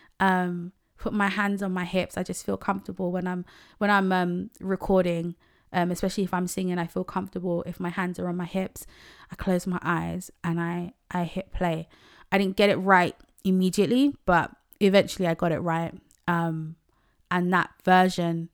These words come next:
that is now available is version five. There's five different versions, five different ways of singing it. But this was the one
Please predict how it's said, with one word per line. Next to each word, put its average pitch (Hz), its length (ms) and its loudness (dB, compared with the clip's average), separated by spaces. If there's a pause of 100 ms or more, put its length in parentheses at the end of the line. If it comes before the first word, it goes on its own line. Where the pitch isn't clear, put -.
(140)
that 170 140 -2
is 170 120 -2
now 170 540 0
available 175 720 0
is 170 220 -4
version 165 420 0
five. 170 460 0 (100)
There's - 120 -20
five 180 320 -2
different 180 300 -6
versions, 180 420 -2
five 175 260 -4
different 180 280 -6
ways 175 220 -2
of 170 80 -6
singing 180 320 0
it. 170 140 -2 (360)
But 175 160 -4
this 190 240 2
was 185 120 -4
the 180 120 -2
one 170 360 0